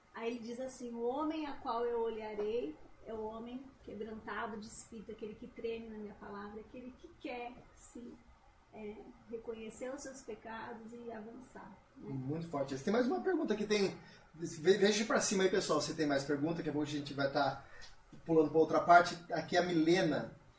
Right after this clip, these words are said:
Speaker 2: A Milena tá perguntando assim, "Como vocês acham, né? Vocês acham que é possível a igreja voltar à essência? É, n-, não é possível voltar à essência dentro das igrejas perdidas?"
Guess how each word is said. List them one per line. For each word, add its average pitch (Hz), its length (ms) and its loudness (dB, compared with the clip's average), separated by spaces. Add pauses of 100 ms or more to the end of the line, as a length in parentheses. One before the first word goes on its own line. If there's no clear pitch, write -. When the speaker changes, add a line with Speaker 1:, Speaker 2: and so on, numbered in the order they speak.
(220)
Speaker 2:
A 139 300 2
Milena 165 320 4
tá 175 100 0
perguntando 170 380 0
assim, 160 240 2
"Como 190 200 -2
vocês 175 460 0
acham, 151 460 4
né? 135 280 -2
Vocês 135 280 -4
acham 160 240 -2
que 165 80 2
é 160 40 2
possível 147 680 0 (400)
a 151 100 2
igreja 170 380 6
voltar 165 640 8
à 160 60 12
essência? 165 840 2 (360)
É, 139 340 0 (100)
n-, 156 200 0
não 160 160 6
é 165 100 10
possível 220 800 4 (180)
voltar 170 360 8
à 175 60 6
essência 170 540 4
dentro 165 300 0
das 147 240 4
igrejas 151 520 2
perdidas?" 139 960 -2